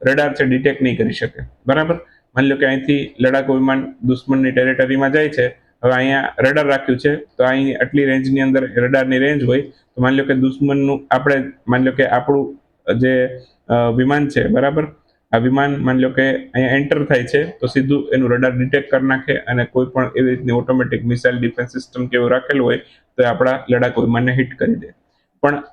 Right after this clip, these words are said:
આ ટેકનોલોજીથી મદદથી છે, હવે લડાકુ વિમાન રડારની રેન્જમાં ગયું,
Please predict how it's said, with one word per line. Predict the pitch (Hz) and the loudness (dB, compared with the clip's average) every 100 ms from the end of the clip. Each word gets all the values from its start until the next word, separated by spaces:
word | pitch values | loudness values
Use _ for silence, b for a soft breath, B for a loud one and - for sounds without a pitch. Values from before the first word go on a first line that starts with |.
| _ _ | _ _
આ | 131 151 160 | 0 2 2
ટેકનોલોજીથી | 160 151 156 151 151 147 151 | 0 0 2 2 2 0 2
મદદથી | 135 131 131 139 | 2 0 0 -2
છે, | 131 151 | 0 0
હવે | 127 - - 262 | 0 -2 0 2
લડાકુ | 127 254 233 139 | 2 2 0 0
વિમાન | 135 135 135 | 0 2 2
રડારની | 127 135 139 | 2 2 2
રેન્જમાં | 131 135 127 139 147 | 0 0 0 0 0
ગયું, | 143 135 131 | 0 0 -2